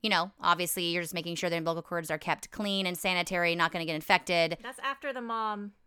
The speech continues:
Speaker 2: already
Speaker 1: Obviously, this is after the babies are born.
Speaker 2: The babies are born and the mom will, like, clip the, will
Speaker 1: Yeah, and, and, you know, sometimes the mom will clip the umbilical cord, sometimes not.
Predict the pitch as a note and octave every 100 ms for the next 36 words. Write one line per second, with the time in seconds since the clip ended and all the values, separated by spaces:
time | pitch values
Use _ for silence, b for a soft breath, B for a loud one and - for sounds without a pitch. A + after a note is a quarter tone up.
0 | _ - G#3 G3 F#3+ F3+ F3 D#3+ B3+ B3
1 | B3+ A3 A3 G#3+ G#3+ G3 F3+ F#3 E3+ D#3
2 | D3+ A#2+ D3+ A3 A#3+ B3+ B3 A#3 A#3 A3+
3 | G#3+ G#3 G#3+ G#3 G3 F3+ - G3 F3+ -
4 | G3+ - F#3+ F3 D#3 - _ F#3+ F3+ E3
5 | F3 C#4+ B3+ A#3+ C#4+ D4 C#4 - C4+ A#3+
6 | - D4+ D#4 D#4 C#4+ C4+ C4 C4 B3 A#3
7 | - B3+ - G3+ A#3 A3 A3+ A3 A#3+ A3+
8 | A3+ A3 A3 G#3+ F#3+ F#3 F#3